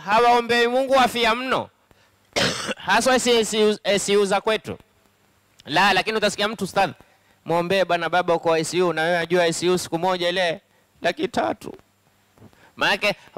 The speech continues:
moya mawili, ima atoboe atoke au tukamzike, maanake hiyo gharama haitowezekana. Sasa tumekuwa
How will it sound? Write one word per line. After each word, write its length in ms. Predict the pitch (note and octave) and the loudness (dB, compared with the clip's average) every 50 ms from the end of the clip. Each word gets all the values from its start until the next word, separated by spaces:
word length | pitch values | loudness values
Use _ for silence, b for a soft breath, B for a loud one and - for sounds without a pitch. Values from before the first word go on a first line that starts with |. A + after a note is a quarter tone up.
| - _ | -18 _
moya 420 | - D3 E3 G#3 A#3 A#3+ B3 A#3 | -12 -4 0 2 2 4 2 2
mawili, 480 | A3 A3 G#3+ G#3+ G#3 G3 F3 D#3+ E3 G3+ | 2 2 2 2 2 2 0 -2 -2 -2
ima 180 | A#3 A#3+ A3+ G#3+ | -2 0 0 0
atoboe 520 | G#3 F3+ - G3+ G3 G3 A3+ B3 B3+ A#3+ | 0 0 0 0 2 4 4 4 4 4
atoke 480 | A#3 A3+ A3 - B3 B3+ A#3+ - A#3+ A#3 | 2 0 0 2 0 0 0 0 -2 0
au 300 | A3+ B3 C4+ C4+ - - _ _ _ _ _ _ _ _ _ _ _ _ _ _ _ _ _ - | 2 4 2 2 2 0 _ _ _ _ _ _ _ _ _ _ _ _ _ _ _ _ _ -2
tukamzike, 680 | - A#3 A3+ B3+ B3+ C4 C4 B3 C4 C#4+ C#4 - - A3+ | -2 -2 0 2 0 0 2 0 0 0 0 0 -2 -2
maanake 220 | G#3+ A3 A#3 B3 A3 B3 | 0 0 0 0 0 0
hiyo 120 | B3+ B3 | 0 2
gharama 320 | B3 B3 B3+ C4+ C#4+ D4 | 2 2 2 2 2 2
haitowezekana. 800 | C#4 C4+ C4 C4+ C4+ C4 C4 C4+ C4+ B3+ D4 D4 C#4+ A#3+ D3+ - - _ _ _ _ _ _ _ _ _ _ _ _ _ _ _ _ _ _ _ b b b b b b | 0 0 2 2 2 2 2 0 0 2 2 0 0 0 -4 -6 -8 _ _ _ _ _ _ _ _ _ _ _ _ _ _ _ _ _ _ _ b b b b b b
Sasa 240 | G#3 B3+ C4+ C#4+ C4+ | 0 0 2 2 0
tumekuwa 500 | C#4+ C#4 C#4+ C4+ - C#4 C#4 C#4 C#4 | 0 0 0 0 2 2 2 2 2